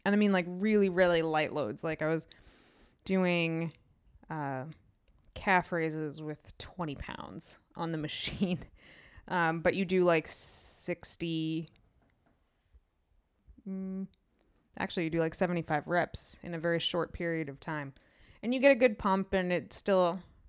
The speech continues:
drives, like, hypertrophy. The first day was actually mostly okay.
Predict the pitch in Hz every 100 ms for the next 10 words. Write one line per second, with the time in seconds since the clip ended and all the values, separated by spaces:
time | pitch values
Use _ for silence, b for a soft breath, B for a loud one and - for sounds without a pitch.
0 | _ _ - 190 180 170 175 170 - -
1 | 170 - 175 180 170 165 - 175 170 175
2 | b b b b b b 247 320 330 320
3 | 285 247 240 - 233 233 233 - 226 214
4 | 226 190 190 185